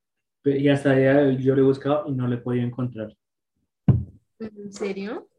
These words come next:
Speaker 1: Es
Speaker 2: Qué
Speaker 1: en
Speaker 2: loco,
Speaker 1: serio.
Speaker 2: nunca lo había escuchado.
Speaker 1: Ah, ¿qué otro hay parecido? Mm.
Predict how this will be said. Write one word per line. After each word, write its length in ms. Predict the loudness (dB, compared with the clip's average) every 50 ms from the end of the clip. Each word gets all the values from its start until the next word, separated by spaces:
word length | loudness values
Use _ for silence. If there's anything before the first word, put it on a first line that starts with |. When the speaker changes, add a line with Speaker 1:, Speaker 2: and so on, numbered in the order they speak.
| _ _ _ _ -8
Speaker 1:
Es 120 | -4 -2 0
Speaker 2:
Qué 60 | 0
Speaker 1:
en 40 | 0
Speaker 2:
loco, 120 | 0 -2
Speaker 1:
serio. 340 | -2 -2 -2 -2 -2 -4 -6 -6
Speaker 2:
nunca 200 | -6 -4 -4 -2
lo 80 | -2 -2
había 180 | 0 0 0 -2
escuchado. 600 | -4 -6 -10 -14 -14 -10 -10 -8 -8 -8 -10 -14 _ _ _ _ _ _ _ -20 -20 -20 -20 _ _ _ _ _ _ _ _ _
Speaker 1:
Ah, 280 | -6 -6 -4 -4 -4 -4 -4
¿qué 100 | -2 -2
otro 280 | -2 0 0 0 2
hay 240 | 2 2 2 0 -2 -4 -4
parecido? 540 | -2 0 0 0 -2 -2 -6 -6 -8 -8 -8 -12 -18 _ _ _ -16 -10 -6
Mm. 380 | -6 -4 -4 -4 -4 -4 -6